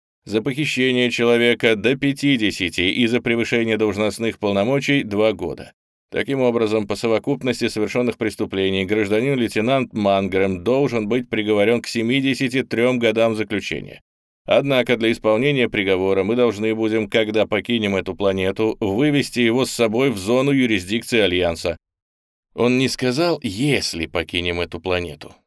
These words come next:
но многие поняли его именно так, и он криво усмехнулся. «Прошу высказываться, командор Хёрстон».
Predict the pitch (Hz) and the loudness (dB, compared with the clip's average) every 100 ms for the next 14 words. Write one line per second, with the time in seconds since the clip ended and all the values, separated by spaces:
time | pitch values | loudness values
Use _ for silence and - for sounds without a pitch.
0 | _ - 117 160 202 - 123 - 123 104 | _ -8 -4 -2 -2 -2 -4 -2 -2 -2
1 | 92 90 92 110 101 104 98 - 76 - | -2 -2 0 0 0 -2 -4 -8 -14 -16
2 | _ _ 135 151 143 107 104 98 - 87 | _ _ -4 -4 -4 -4 -2 -4 -6 -10
3 | - 67 - - _ _ _ _ _ _ | -10 -18 -18 -20 _ _ _ _ _ _
4 | - 104 101 143 139 143 143 113 87 - | -2 -2 0 0 -2 2 2 2 -2 -6
5 | 73 110 139 131 95 - 76 - - | -6 -2 0 0 -2 -4 -8 -8 -20